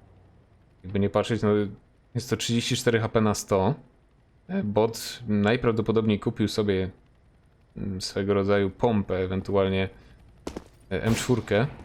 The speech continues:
a jednak A W P. Co może być ciężkie naprawdę dla, e, tutaj pana, jednak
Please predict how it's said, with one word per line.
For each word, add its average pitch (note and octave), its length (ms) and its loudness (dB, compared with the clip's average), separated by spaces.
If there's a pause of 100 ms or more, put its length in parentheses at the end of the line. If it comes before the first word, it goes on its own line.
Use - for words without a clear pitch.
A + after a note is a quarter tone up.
(240)
a G2+ 120 0
jednak G#2+ 320 0
A D3 40 4
W A#2 160 0
P. G2+ 220 2 (1000)
Co A2+ 100 0
może A2 160 2
być C3+ 180 -2
ciężkie B2+ 280 0
naprawdę F#2+ 380 0
dla, F#2+ 160 2
e, - 1040 -4
tutaj F#2+ 180 -2
pana, A2 300 0
jednak A2+ 340 2